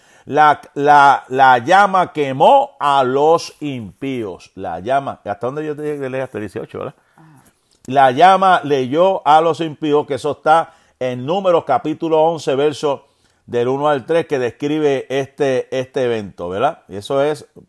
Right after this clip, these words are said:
Speaker 1: sumamente interesante porque Dios hace lo que hace, hermano, porque hay veces que Él tiene que extirpar, Él tiene que sacar de raíz lo que tenga que sacar, hermano, para limpiar el pueblo. Ahora vamos a leer otra historia, ya mismito,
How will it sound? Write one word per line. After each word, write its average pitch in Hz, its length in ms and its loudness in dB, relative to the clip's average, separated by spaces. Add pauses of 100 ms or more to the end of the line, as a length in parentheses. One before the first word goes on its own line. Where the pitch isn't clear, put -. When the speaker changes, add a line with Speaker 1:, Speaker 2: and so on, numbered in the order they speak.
(120)
Speaker 1:
sumamente 135 760 -8 (560)
interesante 160 840 -2
porque 127 360 -4
Dios 156 200 0
hace 160 240 0
lo 156 160 -2
que 156 100 -2
hace, 170 200 0
hermano, 160 260 -4
porque 120 160 -10
hay 135 80 -4
veces 156 240 -4
que 135 80 -4
Él 131 60 -6
tiene 156 260 -8
que 160 80 -4
extirpar, 135 720 0
Él 123 160 -6
tiene 160 260 -6
que 151 200 -2
sacar 135 720 0
de 131 200 0
raíz 131 720 0 (520)
lo 127 260 -4
que 135 160 -6
tenga 165 400 -2
que 156 140 -4
sacar, 170 400 2
hermano, 180 320 0
para 139 200 4
limpiar 135 380 -2
el 147 160 0
pueblo. 139 320 2
Ahora 123 140 2
vamos 180 260 4
a 185 60 6
leer 185 160 4
otra 185 200 2
historia, 180 440 0
ya 131 100 -2
mismito, 160 600 -6